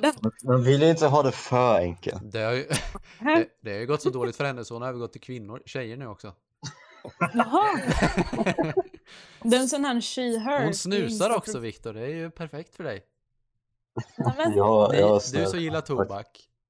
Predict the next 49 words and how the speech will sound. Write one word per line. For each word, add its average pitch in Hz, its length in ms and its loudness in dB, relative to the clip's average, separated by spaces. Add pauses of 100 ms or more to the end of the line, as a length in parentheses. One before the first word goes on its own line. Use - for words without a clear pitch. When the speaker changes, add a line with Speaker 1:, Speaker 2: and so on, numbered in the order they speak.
(240)
Speaker 1:
Vad 247 180 -4
mysigt. 311 640 -2
Då 277 80 -8
kan 302 120 -4
ni 311 80 -2
dela 277 220 -2
på - 100 -12
en 247 80 -4
stock - 440 -4
ihop. 269 220 -4 (540)
Speaker 3:
Ja, 123 360 -4
ni 143 100 -8
kan 147 120 -4
ju 151 60 -2
ha 151 140 0
en 143 60 2
Speaker 2:
Jag 123 100 4 (140)
delar 131 220 6
på - 120 4
en 101 120 6
snus. 117 520 2
Speaker 3:
Det 120 120 -6
kanske 131 240 2
lä-, 165 180 2
du 349 80 4
kanske 349 200 4 (200)
ska 403 120 -2
Speaker 1:
<laughs> - 0 -
Speaker 3:
slu-, 392 300 0
<laughs> - 0 -
du, 151 80 -2 (600)
du 135 120 -4
kanske 143 240 -2
ska 143 100 -2
sluta 151 540 -4
snusa 151 420 -10
och 123 180 -6
ge-, 123 140 -6
genom 120 240 -8
att 113 120 -12
pussa 127 300 -8
henne 117 300 -8
istället. 131 360 -12 (280)
Du 135 80 -20
får 120 180 -14
Speaker 1:
Ja, 254 60 -6
fy 247 60 -8
Speaker 3:
nikotin, 135 400 -6
Speaker 1:
fan. 294 260 0